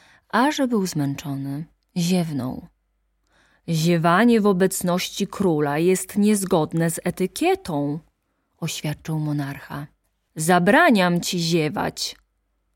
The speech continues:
"Nie mogę się powstrzymać", zmieszał się mały książę.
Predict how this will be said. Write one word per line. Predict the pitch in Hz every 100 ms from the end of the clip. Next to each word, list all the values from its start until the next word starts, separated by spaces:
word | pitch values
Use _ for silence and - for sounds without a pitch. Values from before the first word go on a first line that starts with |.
| _ _ _ _ _ _
"Nie | - 208
mogę | 220 233 233
się | 220 220
powstrzymać", | 220 220 - - - 240 214 160 151 - - _ _ _ _ _ _ _ -
zmieszał | 160 151 147 139 151
się | 147 147
mały | 147 139 139
książę. | - 143 147 147 147